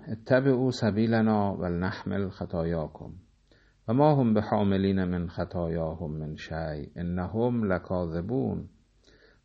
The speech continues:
و لیحملن اثقالهم و اثقالا مع اثقالهم و لیسألن یوم القیامة عما کانوا یفترون." در جاهلیت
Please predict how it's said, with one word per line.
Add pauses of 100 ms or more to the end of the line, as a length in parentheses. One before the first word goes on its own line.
و
لیحملن
اثقالهم
و
اثقالا
مع
اثقالهم (680)
و
لیسألن
یوم
القیامة
عما
کانوا
یفترون." (1600)
در
جاهلیت